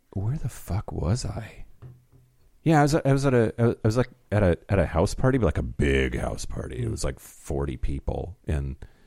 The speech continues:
Speaker 1: the cops show up, showed up and took somebody away. Um, I think it was because they had weed.
Speaker 2: Mm.
Speaker 1: It was in college. I don't know.
Speaker 2: Hmm.
Speaker 1: Anyway.
Speaker 2: I mean, when you think back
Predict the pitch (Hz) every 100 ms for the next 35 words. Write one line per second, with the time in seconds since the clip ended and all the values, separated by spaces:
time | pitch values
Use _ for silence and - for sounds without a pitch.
0 | _ - - _ - - 90 - - 82
1 | - - - 85 80 76 - 82 87 78
2 | 71 76 76 76 76 - 76 71 69 71
3 | - - _ _ - - - - 117 170
4 | - 101 87 87 80 76 78 92 80 -
5 | _ _ _ _ _ 123 117 120 113 101
6 | - - 107 110 92 87 73 69 - -
7 | - 78 71 - - - 123 107 82 71
8 | 71 - _ _ _ _ _ - 196 208
9 | 214 330 381 262 147 233